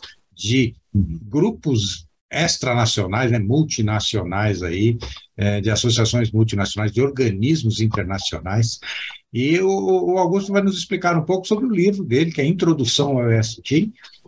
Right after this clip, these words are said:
eh, e nos, nos esclarecer um pouco, né? Trazer um pouco esclarecimentos aí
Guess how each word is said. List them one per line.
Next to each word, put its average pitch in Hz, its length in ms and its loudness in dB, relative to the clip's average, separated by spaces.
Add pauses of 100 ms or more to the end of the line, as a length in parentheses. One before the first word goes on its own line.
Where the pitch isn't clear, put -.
(140)
eh, 135 480 2 (600)
e 165 280 0 (840)
nos, 202 380 -2 (300)
nos 196 260 2
esclarecer 208 680 0
um 175 80 -2
pouco, 127 360 2
né? 113 120 2
Trazer 156 320 0
um 185 100 4
pouco 156 800 0
esclarecimentos 127 1040 0
aí 104 240 2